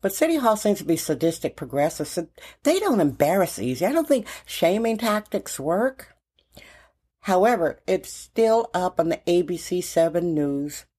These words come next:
website. They talk about covid nineteen and Tenderloin housing crisis. They're being politically correct. I understand they're a news team. But anyway, so I've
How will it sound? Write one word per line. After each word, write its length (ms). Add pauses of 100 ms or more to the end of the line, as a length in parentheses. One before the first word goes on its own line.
website. 680 (1300)
They 100
talk 220
about 240
covid 280
nineteen 680
and 180
Tenderloin 560
housing 460
crisis. 480 (260)
They're 160
being 240
politically 480
correct. 480
I 160
understand 560
they're 160
a 40
news 260
team. 160
But 200
anyway, 360 (320)
so 380 (420)
I've 340